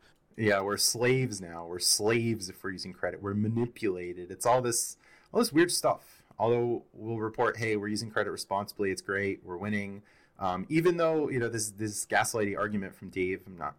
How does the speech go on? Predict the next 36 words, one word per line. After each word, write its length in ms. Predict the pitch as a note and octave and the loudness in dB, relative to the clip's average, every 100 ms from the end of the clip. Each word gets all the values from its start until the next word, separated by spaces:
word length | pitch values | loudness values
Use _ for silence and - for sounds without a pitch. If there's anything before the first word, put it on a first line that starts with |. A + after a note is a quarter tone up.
| - | -12
really 200 | F#2+ F#2+ | -6 -6
a 40 | |
fan 220 | G2 A2 G2+ | -4 -2 -2
of 80 | |
the 80 | F#2+ | -4
term, 400 | - A#2+ A2 G2+ | -4 -2 0 -2
but 280 | F2+ F2+ F2 | -6 -8 -8
it, 380 | G2+ F#2+ F2+ F2+ C2+ _ | -12 -12 -10 -14 -14 _
it, 80 | F2+ | -18
it 80 | F2 | -6
works 240 | A2 - - | -4 -2 0
here, 400 | E3 G#2 G2 - - _ - | 4 4 2 -8 -20 _ 0
that 180 | A2 D#3+ | 0 0
even 320 | F#3 G3+ C#3+ | -6 -2 2
though 460 | E3 A#2 E2+ F2 - - | 6 4 2 -8 -14 -12
you've 200 | A2 - | -6 -2
paid 280 | C3+ C3+ - | 0 0 0
zero 340 | F#2+ C3+ D3+ | 2 4 4
interest, 500 | F#2 E2 E2+ F2 - - | 0 -8 -10 -6 -6 -8
even 320 | E3 D#3 C#3 | -4 -2 2
though 480 | C3+ E3+ G2 F#2 A2+ - | 4 4 2 0 -8 -14
you've 140 | G#2 - | -8 2
taken 280 | C3 B2+ | 2 2
all 140 | A#2 G#2+ | -2 0
this 180 | G2+ G#2+ | -2 -2
next 220 | G#2+ - | -4 -4
to 80 | G#2+ | -4
no 140 | G2+ | -4
cost 340 | - F2 - | -2 -4 -4
travel, 460 | - G#2+ G#2 F2 - | -2 0 0 -2 -6
even 360 | F3 F#3+ D3 A2 | -4 -2 -2 0
though 260 | A#2+ A#2+ F2+ | 2 4 2
you've 240 | G2 G#2+ | -4 0
all 100 | G#2 | 0
these 160 | F#2 - | 0 -4
benefits, 480 | G#2 G2 - - | -4 -4 -10 -12